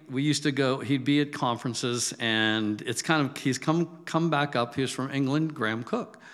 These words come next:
And, uh, we've had such the, you know, neat ministry from him over the years,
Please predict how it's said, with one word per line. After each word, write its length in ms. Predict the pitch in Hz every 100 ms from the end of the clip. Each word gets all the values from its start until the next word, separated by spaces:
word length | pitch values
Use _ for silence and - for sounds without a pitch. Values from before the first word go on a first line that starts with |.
| - - - - - - -
And, 300 | 131 131 127
uh, 420 | 123 120 117 117 - - - _ _ _ - 98
we've 220 | 123 131 127
had 200 | 180 175
such 280 | 202 170
the, 460 | 147 135 139 135 147 -
you 140 | 151
know, 140 | 143
neat 360 | 127 147 208 233
ministry 540 | 151 165 220 - 151
from 360 | 127 - 143 139
him 300 | - 202 180
over 260 | 147 143 139
the 100 | 135
years, 580 | 127 160 165 160 -